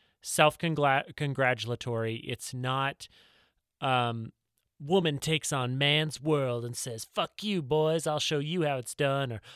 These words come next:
"I'll teach you a lesson," or whatever. It was a situation this character never thought she would be in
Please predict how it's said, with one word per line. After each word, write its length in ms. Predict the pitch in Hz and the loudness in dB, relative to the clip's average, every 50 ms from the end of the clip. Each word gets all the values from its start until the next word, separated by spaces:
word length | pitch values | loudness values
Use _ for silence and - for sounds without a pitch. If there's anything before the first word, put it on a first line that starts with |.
| - - | -10 0
"I'll 180 | - 165 185 180 | 2 2 2 2
teach 300 | - - 160 135 - - | 0 -4 -2 -2 -2 0
you 160 | 185 180 170 | 2 2 2
a 20 | 156 | 0
lesson," 420 | 147 135 127 120 - - 127 120 | 0 -2 -4 -4 -6 -8 -8 -8
or 80 | 120 113 | -6 -6
whatever. 420 | 110 110 113 113 107 113 110 107 - - - - - - _ _ _ - | -4 -4 -4 -4 -4 -4 -8 -8 -10 -18 -20 -20 -20 -20 _ _ _ 4
It 200 | 170 175 - - _ - | 4 4 4 2 _ -12
was 680 | 147 143 151 151 147 147 143 143 139 131 117 - - - _ _ | -2 4 4 6 6 6 4 2 0 -2 -6 -8 -12 -14 _ _
a 80 | - 156 | -6 -4
situation 840 | - - 180 - - 196 175 160 156 147 - 151 151 147 147 143 143 _ _ | -2 -2 -4 -4 -2 -2 2 4 4 4 2 -2 -4 -6 -8 -12 -18 _ _
this 160 | - 127 - | -6 -6 -6
character 300 | - - 127 110 - - 104 | -4 -4 -4 -4 -4 -6 -6
never 360 | 107 107 104 95 95 120 131 | -6 -6 -6 -6 -6 -8 -6
thought 260 | - - 143 147 - | -4 -4 -4 -4 -4
she 120 | - - 170 | -6 -6 -6
would 140 | 170 147 123 | -6 -6 -6
be 160 | 110 101 95 | -6 -6 -4
in 180 | 98 101 117 | -6 -8 -10